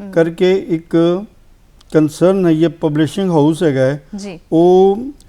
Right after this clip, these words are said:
Speaker 2: ਅ, ਆਸਟ੍ਰੇਲੀਆ ਬੇਸਡ ਹੈਗਾ ਹੈ।
Speaker 1: ਹੂੰ।
Speaker 2: ਔਰ ਉਹਨਾਂ ਨੇ ਮੇਰੇ ਪੰਜ ਨਾਵਲ ਜਿਹੜੇ ਹੈਗੇ ਨੇ,
Speaker 1: ਹੂੰ।
Speaker 2: ਉਹਨਾਂ ਨੂੰ ਈ ਬੁੱਕ ਦੇ ਵਿੱਚ ਪਬਲਿਸ਼ ਕੀਤਾ ਹੈਗਾ ਹੈ।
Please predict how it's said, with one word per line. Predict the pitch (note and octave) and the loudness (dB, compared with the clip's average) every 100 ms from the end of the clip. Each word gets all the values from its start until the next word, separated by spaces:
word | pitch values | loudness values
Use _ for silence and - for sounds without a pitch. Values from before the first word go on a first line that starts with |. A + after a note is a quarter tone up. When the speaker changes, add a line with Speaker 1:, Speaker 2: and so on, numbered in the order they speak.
| _ _ - G4 E3+ | _ _ -20 -14 -14
Speaker 2:
ਅ, | - - | -12 -2
ਆਸਟ੍ਰੇਲੀਆ | E3 - - G3 G#3 A3+ | -2 -2 0 2 4 2
ਬੇਸਡ | F3+ E3 E3+ E3 | 4 4 4 2
ਹੈਗਾ | E3+ B2 | -2 0
ਹੈ। | A#2+ A2 - A3 | -2 -2 -10 -12
Speaker 1:
ਹੂੰ। | G#3 F3+ F3 - _ _ - | -12 -14 -20 -20 _ _ 0
Speaker 2:
ਔਰ | D#3 F3+ F#3 G3 G3+ G3+ A3 A#3 G4 _ _ _ _ _ G3 | 4 4 4 2 2 0 -2 -10 -20 _ _ _ _ _ -4
ਉਹਨਾਂ | G#3+ A3+ | -2 0
ਨੇ | A3 A3+ | 0 0
ਮੇਰੇ | G#3 F3+ F#3+ | 0 2 2
ਪੰਜ | G3 - - G3+ A#3 | 0 -6 -2 0 0
ਨਾਵਲ | G#3+ F3+ D#3+ E3+ F#3+ | 0 2 4 4 2
ਜਿਹੜੇ | E3+ F3 F#3 | 2 2 2
ਹੈਗੇ | D#3 B2+ | 2 2
ਨੇ, | D#3 D3 D3 _ G#3+ | 2 2 -2 _ -14
Speaker 1:
ਹੂੰ। | G3+ F#3 | -6 -2
Speaker 2:
ਉਹਨਾਂ | F3 F#3 | 0 0
ਨੂੰ | F3 F3+ - | 0 -2 -6
ਈ | G#3 A#3+ | -4 -4
ਬੁੱਕ | F#3+ F#3 F3+ | -2 -2 -2
ਦੇ | F3+ F#3 | 0 2
ਵਿੱਚ | E3 D3+ D#3 D#3 _ _ - | 2 2 -2 -2 _ _ -4
ਪਬਲਿਸ਼ | E3+ E3 F#3+ - | -2 0 -2 -4
ਕੀਤਾ | E3 D3 F3+ | -12 -2 0
ਹੈਗਾ | E3+ C3 C#3 | 2 2 0
ਹੈ। | C#3+ | 0